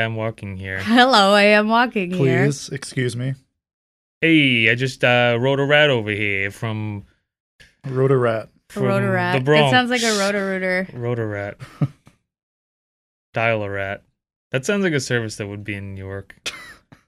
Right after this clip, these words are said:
Speaker 2: Yeah, they do be killing rats there.
Speaker 1: No, but this is where rats show up.
Speaker 2: To help
Speaker 1: We
Speaker 2: you?
Speaker 1: don't have
Speaker 3: It's the
Speaker 1: enough.
Speaker 3: opposite.
Speaker 1: Yeah.
Speaker 2: I
Speaker 1: We're running
Speaker 2: mean,
Speaker 1: low over here.
Speaker 3: <laughs>
Speaker 2: you know, they do be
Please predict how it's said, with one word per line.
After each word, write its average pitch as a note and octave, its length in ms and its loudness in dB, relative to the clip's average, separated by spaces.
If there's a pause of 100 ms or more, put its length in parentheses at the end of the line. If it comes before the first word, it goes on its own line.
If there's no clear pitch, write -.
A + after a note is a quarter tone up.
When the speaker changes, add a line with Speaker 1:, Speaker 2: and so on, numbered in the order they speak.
(240)
Speaker 2:
Yeah, D4+ 260 6
they D#4 120 4
do D4 160 0
be E4 120 0
killing C4 340 0
rats G#3 320 -2
there. F3+ 320 -6
Speaker 1:
No, C3+ 80 -2
but B2+ 120 -4
this D3+ 140 -2
is D#3 140 -2
where B2+ 260 0
rats A#2 300 0
show G#2+ 280 -4
up. A2 180 0 (600)
Speaker 2:
To A#3+ 100 4
help G3+ 260 2
Speaker 1:
We - 40 2
Speaker 2:
you? A#3+ 100 6
Speaker 1:
don't - 100 8
have D3+ 100 4
Speaker 3:
It's C3 60 -2
the D3+ 60 6
Speaker 1:
enough. C3+ 220 6
Speaker 3:
opposite. D#3 320 2
Speaker 1:
Yeah. A#2 260 2 (840)
Speaker 2:
I B3 100 -2
Speaker 1:
We're C4+ 60 2
running D#4+ 120 4 (140)
Speaker 2:
mean, D4+ 60 2
Speaker 1:
low C#3 280 4
over G#2+ 200 -4
here. G2+ 340 -2 (500)
Speaker 3:
<laughs> - 500 -10
Speaker 2:
you B3 100 -8
know, C4+ 420 -4
they A3+ 160 -2
do A#3 220 -2
be B3+ 80 -4